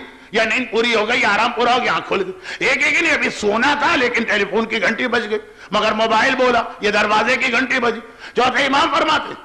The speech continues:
کہ میں نے دیکھا کہ میرے گھر کے دروازے پہ دستک ہے، یہ آدھی رات کا وقت، آدھی رات کے بعد بھی، ایک بجے رات، پورے مدینے میں قبرستان کا سناٹا۔ یہ شہر مدینہ کا واقعہ، ساری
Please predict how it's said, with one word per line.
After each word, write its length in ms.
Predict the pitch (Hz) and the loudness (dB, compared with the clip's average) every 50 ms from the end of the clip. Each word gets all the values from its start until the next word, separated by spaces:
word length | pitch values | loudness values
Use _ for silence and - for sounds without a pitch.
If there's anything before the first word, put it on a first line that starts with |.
| - - - - - | -20 -20 -20 -10 -6
کہ 80 | - 247 | -2 0
میں 120 | 262 269 | 0 2
نے 100 | 277 311 285 | 0 0 0
دیکھا 280 | 254 262 262 - 285 311 294 | 0 0 0 0 0 0 0
کہ 100 | 302 311 285 | 0 0 0
میرے 200 | 269 262 262 254 - | 0 0 0 0 0
گھر 200 | - 220 277 320 - | 0 0 0 0 0
کے 100 | 302 311 226 | -2 -2 0
دروازے 440 | 208 226 220 220 226 226 233 254 277 269 | 0 0 0 2 0 0 0 0 0 0
پہ 80 | 240 214 185 202 | -2 -2 -2 -4
دستک 360 | - - - 185 170 - - | -4 -4 -2 -4 -4 -4 -4
ہے، 60 | 139 | -6
یہ 120 | 147 160 185 | -4 -2 0
آدھی 360 | 190 220 240 214 214 247 233 | 2 2 2 0 0 -2 0
رات 280 | 196 175 160 - - | 0 0 -2 -2 -4
کا 80 | - 135 | -6 -4
وقت، 300 | 123 113 107 - - - - - - - - - 208 277 | -4 -4 -6 -8 -12 -20 -20 -20 -20 -12 -6 -2 0 0
آدھی 300 | 294 285 - - 262 262 | 2 0 0 0 0 0
رات 320 | 226 208 220 247 247 - | 2 2 2 0 -2 -2
کے 100 | - 233 | -2 -2
بعد 340 | 196 190 214 240 240 - - | 0 2 2 2 0 0 -2
بھی، 140 | - - 147 - - - - - - - _ _ _ - - | -4 -4 -4 -6 -10 -18 -20 -20 -20 -20 _ _ _ -10 -4
ایک 240 | - 226 294 294 254 | 0 0 2 2 2
بجے 240 | 247 247 220 214 202 | 0 0 0 0 0
رات، 200 | 170 139 120 110 - - - - - - - - | 0 0 -2 -4 -8 -12 -20 -20 -20 -12 -4 0
پورے 260 | 320 349 349 320 294 240 196 | 2 2 4 2 2 0 0
مدینے 380 | 196 233 247 233 262 285 294 285 | 0 0 0 0 0 0 0 0
میں 100 | 277 262 - | 0 -2 -2
قبرستان 580 | - 247 233 226 240 233 - - - - 294 262 - | -2 -2 0 0 0 -2 0 0 0 0 0 0 0
کا 100 | 240 226 - | -2 -2 -2
سناٹا۔ 500 | - 214 202 196 185 165 170 - 143 139 120 - - - - - - - | -2 -2 -2 -2 -2 -2 -2 -2 -2 -4 -4 -6 -10 -18 -20 -20 -18 -14
یہ 60 | - - - | -12 -6 -4
شہر 240 | - 131 131 147 185 | -2 -2 -2 -2 -2
مدینہ 320 | 185 196 180 196 240 269 277 294 | -2 -2 -2 -2 0 0 0 0
کا 80 | - 302 285 | 0 0 2
واقعہ، 360 | 247 220 - - 170 156 - - - - - - - _ _ _ _ _ _ | 2 0 0 -4 -6 -8 -10 -12 -16 -20 -20 -20 -20 _ _ _ _ _ _
ساری 320 | - 240 254 277 302 302 | -4 -2 0 0 0 0